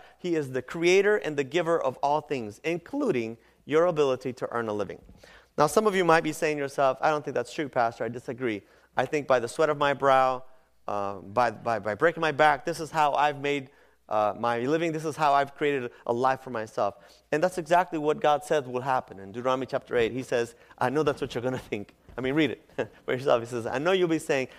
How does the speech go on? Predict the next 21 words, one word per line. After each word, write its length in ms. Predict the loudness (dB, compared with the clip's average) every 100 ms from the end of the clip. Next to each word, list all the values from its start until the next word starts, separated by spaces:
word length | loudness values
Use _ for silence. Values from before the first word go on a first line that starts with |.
| -6
'By 120 | -4
the 80 | -4
sweat 200 | -2 -2
of 60 | -2
my 140 | -2
brow, 240 | 2 2 4
I've 200 | 2 0
done 160 | -4
this.'" 220 | -4 -10 -8
But 120 | -8
he 60 |
says, 280 | -6 -8 -8
"It 120 | -10 -10
is 100 | -2
I 260 | 2 2 0
who 120 | -8
puts 200 | -10 -10
breath 320 | -2 -2 -2 -8 -12
in 220 | -8 -6
your 240 | -2 -2 -4 -12 _ -10
body. 340 | -10 -10